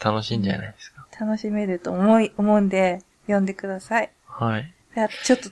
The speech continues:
Speaker 2: 待ってね、今。あ、今度ま、メールをまた、私が読むやつを今出してるから。
Speaker 1: はい。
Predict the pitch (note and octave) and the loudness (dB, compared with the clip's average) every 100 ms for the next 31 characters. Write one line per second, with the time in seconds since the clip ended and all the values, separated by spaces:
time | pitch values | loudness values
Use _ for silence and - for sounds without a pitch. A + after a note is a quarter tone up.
0 | _ G3+ G3+ - F#3 F#3 F3 - _ _ | _ 2 2 0 -2 -2 -4 -8 _ _
1 | G3+ G3 _ - A3+ G3 F3+ G3 - G3 | -10 -10 _ 0 2 4 4 2 4 4
2 | G3 G3+ F#3+ F#3+ F#3+ F3+ G3 G3+ G#3 G#3 | 6 6 6 4 2 2 0 2 2 4
3 | G3 F3+ F#3 F3+ F3 F#3 G3 F3 F3+ F3 | 4 4 2 2 4 4 2 -2 -4 -6
4 | F3+ _ _ - C3 | -8 _ _ 2 4